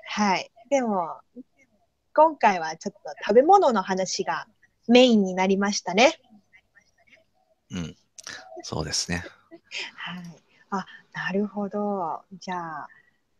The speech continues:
Speaker 1: うん、ベジタリアン。あ、じゃあ、ビーンズとかも、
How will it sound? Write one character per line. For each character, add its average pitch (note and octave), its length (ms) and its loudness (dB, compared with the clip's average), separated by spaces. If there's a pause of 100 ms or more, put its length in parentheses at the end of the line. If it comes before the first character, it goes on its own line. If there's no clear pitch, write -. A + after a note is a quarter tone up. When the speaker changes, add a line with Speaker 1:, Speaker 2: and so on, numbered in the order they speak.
(200)
Speaker 1:
う F#3 40 -10
ん、 F3+ 580 -10
ベ G3+ 140 0
ジ G#3+ 120 -4
タ C4+ 140 2
リ B3+ 240 -2
ア G#3+ 100 0
ン。 F3 200 -6 (100)
あ、 A3+ 160 0 (460)
じ C4 80 6
ゃ A3 160 8
あ、 - 160 -4
ビ C4+ 100 2
ー F4+ 200 4
ン C4+ 40 0
ズ F#3+ 160 -6
と F3+ 120 -4
か E3+ 180 -8
も、 D#3 240 -12